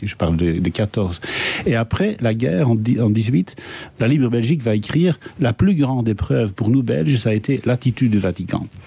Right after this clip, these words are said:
La plus grande épreuve pour nous Belges. Euh, donc voilà, pour dire que cette idée de, de silence,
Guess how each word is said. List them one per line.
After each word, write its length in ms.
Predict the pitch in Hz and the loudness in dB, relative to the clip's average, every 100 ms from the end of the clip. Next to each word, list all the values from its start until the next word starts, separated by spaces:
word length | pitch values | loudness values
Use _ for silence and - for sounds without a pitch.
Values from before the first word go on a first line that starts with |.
| - - | -20 -4
La 80 | 98 | -2
plus 160 | 95 160 | 2 2
grande 300 | 135 143 120 | 2 2 0
épreuve 320 | - 120 90 | 0 -2 -2
pour 220 | 85 113 | -4 2
nous 100 | 113 | 2
Belges. 380 | 110 104 87 90 - - - - - - - | 2 0 -2 -6 -12 -10 -8 -6 -6 -6 -2
Euh, 520 | 131 123 123 127 139 - _ - | 2 2 4 4 2 -4 _ 0
donc 260 | 143 147 - | 2 2 -2
voilà, 200 | 170 160 | -2 -2
pour 180 | - 139 | 0 0
dire 260 | 170 196 | 0 0
que 240 | - 147 135 - - - - | 0 0 -2 -6 -20 -12 -4
cette 280 | 147 143 139 | 0 0 2
idée 300 | 139 165 160 | 2 2 2
de, 240 | 131 123 | 2 0
de 140 | 120 | 0
silence, 640 | 120 - 156 160 185 170 | 0 2 2 4 2 0